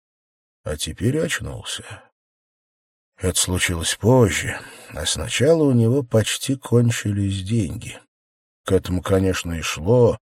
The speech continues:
и он это знал, но как-то об этом не думал. Слишком привык, что деньги всегда имеются.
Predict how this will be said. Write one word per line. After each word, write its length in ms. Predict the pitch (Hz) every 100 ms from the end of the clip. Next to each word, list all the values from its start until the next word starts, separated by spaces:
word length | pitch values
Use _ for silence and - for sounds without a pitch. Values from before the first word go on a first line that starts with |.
| _
и 80 | -
он 180 | 80 78
это 220 | - 80
знал, 460 | 76 78 131 151 110
но 160 | 110
как-то 400 | - 135 - 117
об 120 | 117
этом 360 | 110 110 92 95
не 120 | 107
думал. 540 | 107 90 67 58 57 - _ _ _ _ _
Слишком 500 | - 147 151 - 127
привык, 440 | 120 139 143 110 -
что 220 | - 85
деньги 380 | 98 175 135 -
всегда 500 | - 76 78 117 120
имеются. 580 | 78 76 69 - -